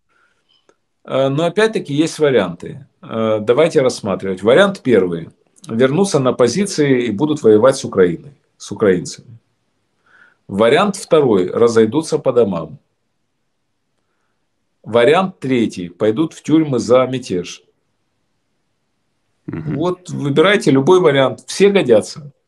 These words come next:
Speaker 2: Мгм. Э, уважаемые зрители, у вас есть возможность задать несколько вопросов Дмитрию Гордону. Пожалуйста, прямо сейчас в комментариях пишите их. Я буду зачитывать самые интересные. Вот один из вопросов. Спрашивают вас ваше отношение к Юрию Шевчуку, тот, который Д Д Т.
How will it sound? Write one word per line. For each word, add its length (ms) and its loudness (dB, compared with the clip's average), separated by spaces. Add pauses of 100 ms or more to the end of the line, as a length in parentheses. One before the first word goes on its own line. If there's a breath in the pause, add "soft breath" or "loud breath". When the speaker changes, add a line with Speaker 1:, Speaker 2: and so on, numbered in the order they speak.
(1000)
Speaker 2:
Мгм. 440 -8 (1600 loud breath)
Э, 260 2
уважаемые 380 4
зрители, 340 2
у 40 4
вас 160 2
есть 140 -2
возможность 340 2
задать 260 -2
несколько 360 0
вопросов 640 -2
Дмитрию 480 -4
Гордону. 340 2
Пожалуйста, 440 -2
прямо 260 0
сейчас 320 -8
в 60 -18
комментариях 560 -6
пишите 420 -8
их. 260 -4
Я 140 0
буду 880 -6
зачитывать 580 -4
самые 340 -2
интересные. 800 -2
Вот 200 -8
один 280 -6
из 100 -8
вопросов. 500 -6
Спрашивают 640 -4
вас 320 0
ваше 320 -2
отношение 720 -4
к 40 -20
Юрию 320 -4
Шевчуку, 540 -12
тот, 180 -12
который 360 -8
Д 120 -4
Д 120 -4
Т. 260 0